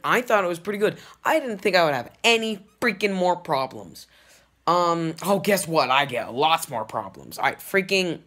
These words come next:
I have it muted, otherwise I,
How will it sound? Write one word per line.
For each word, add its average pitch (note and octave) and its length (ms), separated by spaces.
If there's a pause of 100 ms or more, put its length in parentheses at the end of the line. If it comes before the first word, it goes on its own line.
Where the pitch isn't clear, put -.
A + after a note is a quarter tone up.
(1000)
I F3+ 120
have G#3+ 120
it - 80
muted, F3 540
otherwise D#3+ 640
I, C#3+ 280